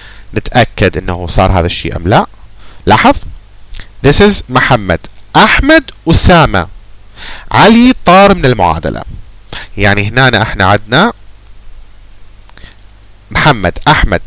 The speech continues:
علي طار من المعادله، نضاف اسامه. ما لم يكن الستودنت، آه، علي.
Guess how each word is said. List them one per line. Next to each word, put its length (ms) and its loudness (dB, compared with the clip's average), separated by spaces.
علي 220 4
طار 220 4
من 60 -4
المعادله، 480 2
نضاف 320 -2
اسامه. 400 0
ما 160 4
لم 200 4
يكن 760 -2
الستودنت، 640 0
آه، 340 4
علي. 240 2